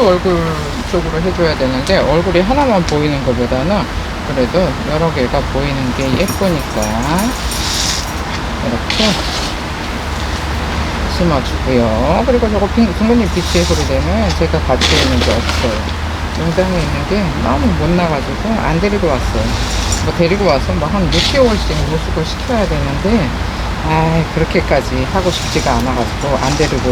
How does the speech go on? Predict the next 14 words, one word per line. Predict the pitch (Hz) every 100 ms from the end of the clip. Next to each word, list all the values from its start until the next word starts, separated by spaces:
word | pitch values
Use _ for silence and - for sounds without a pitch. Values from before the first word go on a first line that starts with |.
| 120
오고, | 113 196 196 - - - -
저거는 | 143 139 147 202 - - - -
그래도 | 202 220 202 165 151
그나마 | 185 202 196 180 139
거기 | - 151 160 135
있는 | 170 202 202
거 | 165 139
중에서 | 127 147 127 120 160 156 - - -
좀 | 175
쓸만해가지고, | 160 247 277 269 240 277 262 202 - - 196 139
아유, | 160 165
나중에 | 147 135 - 180 151 147 156
화분 | 202 220 214 -
팔 | 190